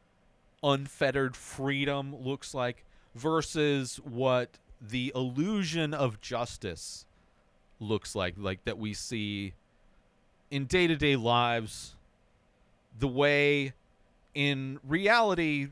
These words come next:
like, crimes that, that pun-,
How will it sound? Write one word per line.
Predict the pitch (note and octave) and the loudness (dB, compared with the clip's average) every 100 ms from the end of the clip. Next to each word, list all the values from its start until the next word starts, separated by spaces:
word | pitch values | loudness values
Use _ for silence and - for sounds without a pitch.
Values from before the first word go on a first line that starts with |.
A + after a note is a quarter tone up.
| _ _ C3+ | _ _ -2
like, | C3 - - | -2 -2 -14
crimes | - F3+ F#3 A3 G#3+ G3 F3 - - _ _ _ C#3+ | -4 0 2 2 2 -2 -6 -8 -14 _ _ _ -6
that, | B2 C#3+ C#3 C#3 B2 D#3 B2 A#2+ | 2 2 2 -12 -12 -12 -14 -4
that | C3 B2+ - | -2 -2 -4
pun-, | - F#3+ F3 B2+ C#3 | 0 2 0 -12 -16